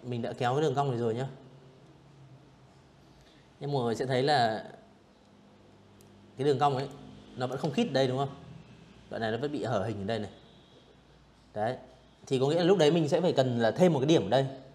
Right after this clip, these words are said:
Mình thêm một cái điểm ở đây để nó, cái hình nó, nó, nó, nó, nó,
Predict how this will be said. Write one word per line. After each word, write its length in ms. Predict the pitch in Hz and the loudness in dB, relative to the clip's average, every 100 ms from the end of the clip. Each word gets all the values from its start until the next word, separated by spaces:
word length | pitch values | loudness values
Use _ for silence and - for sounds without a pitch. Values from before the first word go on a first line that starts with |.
| - - - - - | -20 -20 -20 -18 -8
Mình 100 | 127 | 2
thêm 140 | 175 | 2
một 60 | - | 4
cái 60 | - | 4
điểm 140 | 151 | 2
ở 60 | 104 | 4
đây 160 | 135 | 4
để 160 | 139 110 | 6 4
nó, 420 | 95 113 139 156 147 | 2 0 0 -2 0
cái 80 | |
hình 180 | 156 131 | 0 0
nó, 180 | 120 127 | 0 -2
nó, 200 | 135 143 | -2 -2
nó, 340 | 139 139 151 156 - - - - - - - | -2 -2 -6 -10 -16 -20 -20 -20 -20 -20 -10
nó, 180 | 123 131 | -4 -2
nó, 600 | 139 135 151 160 160 156 | 0 0 0 0 0 -2